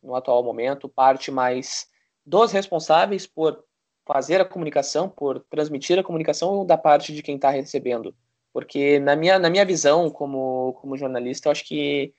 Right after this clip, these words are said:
enfim, a gente tá procurando trazer da forma mais clara possível e, enfim, da forma com que se pre-, seja para quem vai ler, né? Não pra nós.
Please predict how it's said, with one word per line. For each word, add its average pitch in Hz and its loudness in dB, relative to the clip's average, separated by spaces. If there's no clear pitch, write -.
enfim, 147 -4
a - 0
gente 135 -4
tá 147 4
procurando 156 2
trazer 139 2
da 156 2
forma 143 2
mais 131 0
clara 147 2
possível 160 -4
e, 147 0
enfim, 151 -8
da 135 2
forma 160 2
com 175 -6
que 170 -2
se - -8
pre-, 170 0
seja 190 0
para 247 2
quem 233 -8
vai 233 2
ler, 156 -2
né? 123 -8
Não 147 -6
pra 202 0
nós. 127 -6